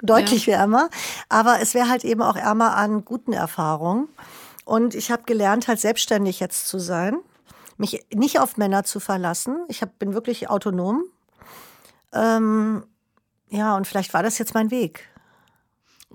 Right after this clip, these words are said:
Speaker 2: Gibt es Momente, wo du das bedauerst, dass es so gelaufen ist?
Speaker 1: Ja, also wie gesagt, ich, ich, ich überlege, äh, manchmal, ob ich das jetzt noch mal so machen würde.
Speaker 2: Mhm.
Speaker 1: Ähm, aber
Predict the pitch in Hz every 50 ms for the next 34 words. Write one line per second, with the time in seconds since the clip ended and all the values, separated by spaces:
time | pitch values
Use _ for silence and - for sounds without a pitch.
0 | - 135 135 139 185 165 - - - 185 190 196 196 208 208 202 - 226 202 190
1 | 185 185 180 180 208 196 180 185 180 185 180 175 170 170 - - 185 190 185 170
2 | 175 208 247 269 254 - - 190 196 202 190 - 170 180 190 196 190 196 202 208
3 | - - 220 - 262 - - _ _ _ _ - 208 214 214 220 214 196 185 196
4 | 196 - - 214 208 226 247 233 247 226 254 262 269 - 220 - - - 202 -
5 | - 185 - 208 202 214 214 202 190 214 233 240 294 294 294 285 269 - - -
6 | 220 214 226 233 247 240 - - 302 320 - - - - - - 240 - - -
7 | 226 - 240 226 - - 220 208 220 220 220 202 208 202 190 202 - - 277 285
8 | 269 262 277 285 302 294 311 359 403 415 - - 208 208 220 247 240 - - -
9 | - - - _ _ - - 226 233 240 240 240 240 240 247 240 247 247 226 -
10 | - _ _ _ _ _ _ _ _ _ _ - - _ _ _ _ - 226 226
11 | 220 240 233 233 226 214 185 190 196